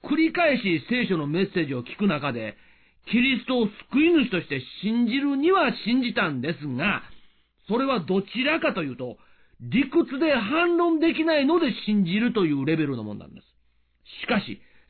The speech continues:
洗礼を受けたからには、クリスチャンとして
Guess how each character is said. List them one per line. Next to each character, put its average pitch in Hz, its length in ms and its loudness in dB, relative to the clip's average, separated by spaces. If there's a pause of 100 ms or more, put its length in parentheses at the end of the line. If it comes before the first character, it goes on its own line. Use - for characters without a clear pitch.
(140)
洗 302 220 4
礼 330 100 4
を 285 120 4
受 233 80 2
け 220 40 0
た 190 120 0
か 180 120 -2
ら 143 120 0
に 127 100 -4
は、 110 240 -10 (240)
ク 180 160 -2
リ 247 200 4
ス - 20 -8
チ 247 80 -2
ャ 208 60 2
ン 160 100 -4
と 135 120 -10
し - 140 -16
て 107 340 -10